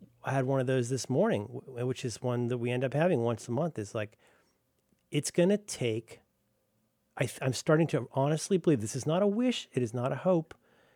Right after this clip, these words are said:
I'm not wishing ill on anybody, but I do feel like, especially with the news of Gomer, um, it's gonna take a bunch of fucking powerful men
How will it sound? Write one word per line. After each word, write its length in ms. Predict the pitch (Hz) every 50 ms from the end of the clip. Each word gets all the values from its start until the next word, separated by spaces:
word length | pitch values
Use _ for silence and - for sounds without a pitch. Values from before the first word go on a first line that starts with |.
| _ _ _ -
I'm 180 | 135 127 127 127
not 260 | 131 127 131 127 -
wishing 380 | 135 127 143 147 - - 151
ill 240 | 147 123 131 131 123 127
on 140 | 123 117
anybody, 600 | 107 110 107 104 104 107 107 113 117 117 120 120 _ _ _ _ _ _ _ _
but 160 | - 147 135 131
I 80 | 127
do 340 | 113 - - 147 151 156 156
feel 580 | - - - - 143 135 135 131 131 131 127 123
like, 240 | 117 120 113 113 -
especially 280 | 123 - 156 135 123
with 120 | 139 123 -
the 60 | 131
news 240 | 127 123 123 110 117
of 80 | 113
Gomer, 360 | 110 - 113 113 113 110 113 - - - - - - - _ -
um, 280 | 151 139 131 117 113 - _
it's 200 | - 208 208 -
gonna 200 | - 247 226 208 180
take 540 | - - - - 196 175 127 127 - - _ _ _
a 100 | - -
bunch 480 | 110 - - 151 147 156 151 - - - _
of 280 | - 135 131 117 - - _
fucking 540 | - - - - 170 151 - 202 190 185 170
powerful 560 | - - 151 139 139 147 131 - - 160 151
men 460 | 147 139 123 120 113 113 110 110